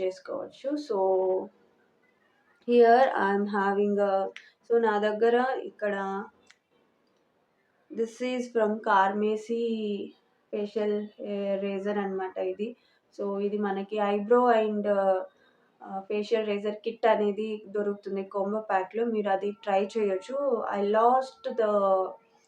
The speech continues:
eyebrow razor, ఎక్కడ పడేసానో and ఎక్కడ మిస్ అయిందో తెలియలేదు. But I have this one. Or, uh, మీరు కావాలంటే బ్యూటీ బ్లిస్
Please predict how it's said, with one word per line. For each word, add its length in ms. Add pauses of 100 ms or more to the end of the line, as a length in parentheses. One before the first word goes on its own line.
(420)
eyebrow 300 (100)
razor, 340 (160)
ఎక్కడ 200 (120)
పడేసానో 520 (120)
and 120 (140)
ఎక్కడ 300
మిస్ 200
అయిందో 200 (100)
తెలియలేదు. 500 (120)
But 120 (160)
I 40 (100)
have 180 (120)
this 160 (180)
one. 100 (540)
Or, 320 (160)
uh, 140 (200)
మీరు 180 (120)
కావాలంటే 760 (1300)
బ్యూటీ 280 (100)
బ్లిస్ 240